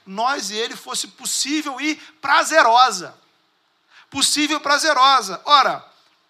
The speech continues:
afinal de contas, qual é o relacionamento que não tem regras, né? A ideia de uma alegria sem regras é uma falácia, uma mentira. Propaganda enganosa.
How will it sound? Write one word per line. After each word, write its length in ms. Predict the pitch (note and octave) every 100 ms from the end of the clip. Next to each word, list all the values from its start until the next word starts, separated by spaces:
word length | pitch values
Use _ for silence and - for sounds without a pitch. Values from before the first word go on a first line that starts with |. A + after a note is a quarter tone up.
| _ _ _ _ _ _ _ _ _ _ _ _ _ _ _ _ _ _ _ _ _ -
afinal 400 | C4+ C4 D4 D4+
de 100 | D4
contas, 720 | - A#3+ A#3+ G3 D#3+ - - _ _ _ _ _ _ _ _ _ _ _ _ _
qual 160 | - D#4
é 40 |
o 40 | C#4+
relacionamento 800 | C#4+ B3+ - C4+ A#3+ B3 C4+
que 80 | C4
não 120 | B3
tem 160 | A3+ A3+
regras, 460 | F#3+ F3 D3 B2+ - - D#3+
né? 280 | A#3 C#4+ - _ - -
A 80 | A#3
ideia 220 | A3+ D4
de 80 | D4+
uma 100 | D4
alegria 380 | C#4 B3 B3 C4
sem 240 | - B3
regras 500 | F3 A3 C#4+ C#4+ A3+
é 60 | B3+
uma 120 | D4
falácia, 600 | - D4+ B3+ C4 C#4+ -
uma 100 | B3+
mentira. 760 | C#4+ D4+ - A#3 D4 C4+ D3+ - _ _ _ _ _ _ _ _ _ -
Propaganda 500 | C#4 C#4+ C4 C#4 C#4+
enganosa. 680 | C#4 D4 A3 C4 C#4 G3+